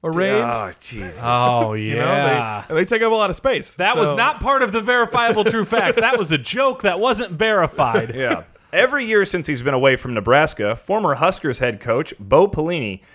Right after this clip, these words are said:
Speaker 2: has sent every middling to good D one football program a spittle-flecked but detailed analysis of how he could get their team to nine and four this season.
Speaker 3: Yikes.
Speaker 1: Which,
Speaker 3: Nine and four.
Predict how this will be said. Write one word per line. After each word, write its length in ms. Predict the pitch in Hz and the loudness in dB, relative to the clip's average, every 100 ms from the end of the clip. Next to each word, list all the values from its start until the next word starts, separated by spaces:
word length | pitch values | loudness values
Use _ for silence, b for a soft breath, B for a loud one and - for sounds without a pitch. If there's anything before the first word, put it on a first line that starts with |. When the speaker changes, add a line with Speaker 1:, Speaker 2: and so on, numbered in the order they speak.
| b | b
Speaker 2:
has 160 | - 131 | -6 -6
sent 300 | - 175 180 _ | 2 2 2 _
every 340 | 151 180 214 | -2 0 -2
middling 580 | 165 131 175 202 220 233 | -2 0 0 0 -2 -6
to 120 | 233 | -8
good 400 | 220 170 151 151 | -4 4 4 4
D 160 | 120 135 | 0 -2
one 260 | 170 180 170 | 0 -2 0
football 420 | 202 196 151 127 | -4 0 2 2
program 500 | - 117 107 113 110 B B | 2 0 0 -4 -6 B B
a 120 | - 113 | -8 -8
spittle-flecked 880 | - 175 214 240 - 147 135 - - _ | -6 -2 0 0 -2 -2 -2 -4 -18 _
but 360 | 113 110 185 190 | -6 0 0 0
detailed 420 | 233 233 226 226 | -8 -4 -2 0
analysis 680 | 226 220 220 156 - 123 - B B | 0 0 2 0 -2 -8 -8 B B
of 120 | 143 | -4
how 220 | 147 190 | 0 2
he 120 | 196 180 | 2 0
could 160 | 196 | 0
get 240 | 185 180 131 | -2 -2 0
their 180 | 175 | 0
team 380 | 214 220 202 143 | 0 -4 -4 -4
to 100 | 143 | -4
nine 320 | 131 131 151 | -2 2 2
and 140 | 170 165 | 0 -4
four 240 | 180 147 | 0 0
this 160 | 113 107 | 0 -6
season. 420 | - 101 92 85 _ - | -6 -8 -8 -12 _ -8
Speaker 3:
Yikes. 580 | 120 156 165 117 - - | 0 2 0 -2 -10 -12
Speaker 1:
Which, 440 | _ _ _ _ | _ _ _ _
Speaker 3:
Nine 180 | 143 226 | -2 4
and 120 | 226 | 4
four. 400 | - 202 147 110 | 4 0 0 -4